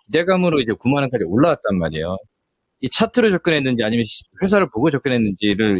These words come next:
이제 접-, 어, 접근을 해야 되는데, 일단은 자-, 차트는 깨졌어요. 그죠? 자, 지금은 이제 낙폭과 되는 반등이다. 이렇게 좀 보시고요. 오만 오천 원에서, 어, 육만 원 선까지. 자, 여기까지 반등입니다.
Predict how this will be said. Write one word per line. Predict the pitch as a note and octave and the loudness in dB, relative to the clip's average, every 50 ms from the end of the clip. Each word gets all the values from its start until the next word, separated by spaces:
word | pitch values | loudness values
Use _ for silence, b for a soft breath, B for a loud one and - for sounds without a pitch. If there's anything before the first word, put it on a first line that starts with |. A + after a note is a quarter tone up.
| E2+ | 0
이제 | - G2 F#2+ F#2 | -2 -4 -4 -4
접-, | - - - - _ _ _ _ F#2+ | -6 -16 -20 -20 _ _ _ _ -4
어, | F#2+ F#2 F2 | -4 -4 -4
접근을 | - - - - C3+ A#2+ | -6 -10 -6 -2 0 2
해야 | B2+ C#3+ | 2 2
되는데, | C3 A2 F#2 F2+ G2+ B2 G#2+ F2 D2+ C#2+ - _ _ _ _ _ _ _ _ _ _ _ _ _ _ | 2 0 0 0 0 0 0 -2 -4 -6 -12 _ _ _ _ _ _ _ _ _ _ _ _ _ _
일단은 | D#3 D#3+ D#3 F3+ E3+ E3+ E3+ D#3+ D#3+ D#3 C3+ - | -6 -2 0 2 2 4 4 4 2 0 -2 -2
자-, | - C3 B2+ - _ | -4 -6 -6 -6 _
차트는 | - - F#3+ - F#3+ F3+ D3 | -16 -14 -12 -8 -6 -4 -2
깨졌어요. | F#3 F#3+ F#3+ - - A#2+ G2+ | 0 0 0 0 0 -2 0
그죠? | F#2+ G#2+ C#3 D3 C3 - _ _ - | 0 0 0 -2 -4 -8 _ _ -2
자, | A2 G#2 | -2 -2
지금은 | - - C#3 D3 D3+ D#3 | -2 -2 -2 0 0 0
이제 | C#3 G2+ | 0 0
낙폭과 | G2 A2 - - D3+ - D3+ | -2 -2 -2 -4 -4 -2 -2
되는 | B2+ B2 A2+ G#2 F2+ | 0 0 0 0 -2
반등이다. | F#2+ G#2 G#2+ G#2 G#2+ G2+ F2 F2+ | -2 -2 0 0 0 0 0 0
이렇게 | F#2+ G2 F#2+ G#2+ | -2 -2 -2 -2
좀 | F#2 F#2+ | -2 -2
보시고요. | D#2+ G2 G2 F2+ G2 E2+ E2+ F2+ A#2 C3 - _ _ _ _ _ _ _ _ _ _ | -2 -2 -2 -2 0 0 2 2 2 0 -2 _ _ _ _ _ _ _ _ _ _
오만 | - A#2 C#3+ E3+ F#3+ G3 F#3+ | 0 2 4 4 4 4 2
오천 | E3+ D#3 E3 - - F3+ F3 | 2 0 -2 -2 0 0 2
원에서, | E3 D#3 D3+ C#3 - - F3+ F#3 E3 - - _ _ | 2 2 2 0 0 0 0 0 0 -2 -4 _ _
어, | - G2+ G2+ G2+ G2+ F#2+ F2+ - G2 | -2 0 2 2 2 0 -2 -2 -2
육만 | A2 C3+ E3+ F3+ F3 E3 | 0 2 4 4 4 2
원 | D#3 | 0
선까지. | B2 A#2 G#2+ F#2+ G2+ F#2+ E2+ - E2 - - _ _ _ _ _ _ _ | -2 -4 -6 -4 -6 -6 -6 -6 -8 -10 -10 _ _ _ _ _ _ _
자, | - A2+ G#2 | -2 0 2
여기까지 | A2+ D3+ F#3 A3 F3+ - E3+ C3+ G2+ G2 F2+ D#2+ - | 2 2 2 0 0 0 0 0 0 -2 -6 -6 -6
반등입니다. | - G#2+ A2+ G#2 G#2+ G2 F2+ D#2+ D2+ C#2 B1+ C2+ - | -6 -6 -2 -2 0 0 -2 -2 -6 -6 -8 -10 -12